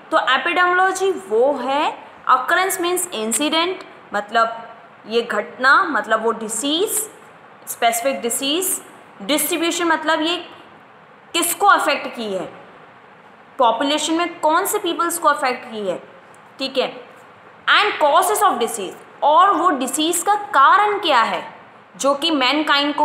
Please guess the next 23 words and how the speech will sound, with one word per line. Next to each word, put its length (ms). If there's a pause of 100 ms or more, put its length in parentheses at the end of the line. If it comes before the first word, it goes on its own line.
हो 100
रही 220
है, 60
जो 180
कि 160
ह्यूमन 320
बीइंग्स 300
को 120
हो 220
रही 320
है, 60 (440)
ठीक 120
है। 100 (300)
तो 140 (120)
इस 260
सब 200
चीज़ों 340
के 160
बारे 340
में 120
स्टडी 400
करता 340
है 280